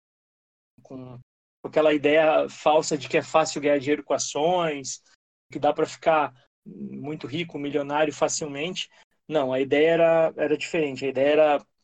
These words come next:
trabalhar com os pés no chão, o mercado tava nos ensinando isso, os pés no chão,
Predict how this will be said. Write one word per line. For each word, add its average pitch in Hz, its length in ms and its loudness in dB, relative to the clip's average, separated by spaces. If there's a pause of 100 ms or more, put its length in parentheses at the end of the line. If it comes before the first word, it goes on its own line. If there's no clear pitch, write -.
trabalhar 143 440 4
com - 100 -6
os - 80 -6
pés 147 240 2
no 147 80 -8
chão, 180 400 0
o 165 60 -4
mercado 160 540 2
tava 147 200 2
nos 139 140 -8
ensinando 139 440 -4
isso, 156 160 -2
os - 60 -8
pés 147 260 2
no 156 80 -6
chão, 175 380 0